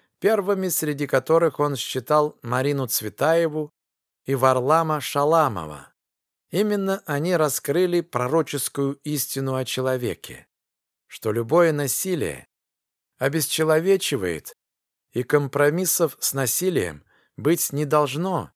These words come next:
и что настоящая поэзия очеловечивает, поскольку, как писала Цветаева, поэт —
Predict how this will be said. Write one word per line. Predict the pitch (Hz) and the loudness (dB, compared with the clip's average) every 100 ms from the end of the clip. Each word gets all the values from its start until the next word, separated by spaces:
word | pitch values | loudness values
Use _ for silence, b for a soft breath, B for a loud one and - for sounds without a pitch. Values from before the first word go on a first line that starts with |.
| _ _ _ _ _ - | _ _ _ _ _ -10
и | 110 | -8
что | - 151 151 151 | 2 4 4 2
настоящая | 123 - 123 156 190 - 151 147 | -4 0 0 0 0 -2 0 0
поэзия | - 120 165 180 143 160 156 - | 2 2 2 0 2 2 2 -4
очеловечивает, | 123 - 120 117 156 165 - 80 73 - - _ _ - | -6 -4 -2 0 0 -2 -4 -8 -10 -12 -20 _ _ -8
поскольку, | 95 - 147 147 - 135 135 - | -6 -2 0 0 0 -2 -2 -4
как | 135 123 - | -2 -2 -4
писала | 123 - 139 135 | -4 0 0 0
Цветаева, | - 127 120 175 160 90 73 - _ _ _ _ _ - | -2 -4 -2 0 2 0 -6 -16 _ _ _ _ _ -2
поэт — | 127 143 196 - - | 2 2 2 -2 -12